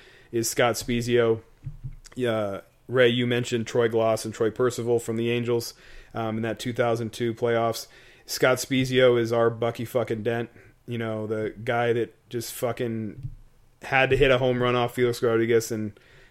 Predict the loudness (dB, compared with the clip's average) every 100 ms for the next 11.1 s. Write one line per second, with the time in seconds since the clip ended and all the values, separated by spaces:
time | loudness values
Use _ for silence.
0 | _ -4 -4 -4 -6 -10 -4 -2 0 0
1 | -4 -8 -2 6 6 6 2 -2 -6 -16
2 | -6 -2 0 2 0 2 0 0 -2 -4
3 | -2 -2 -2 -4 -4 -2 -2 -2 -6 -2
4 | 0 0 -2 -2 -16 -20 -16 -8 -6 -6
5 | -6 -10 -14 -18 -8 -6 -6 -8 -6 0
6 | 2 2 2 -2 0 0 0 -2 -4 0
7 | 0 0 -2 -4 -20 -20 -12 -4 -4 0
8 | 0 2 2 0 -2 -2 -2 -2 0 0
9 | 0 0 -2 -2 -2 -2 -2 -2 -4 -8
10 | -4 2 2 2 -2 0 2 2 4 2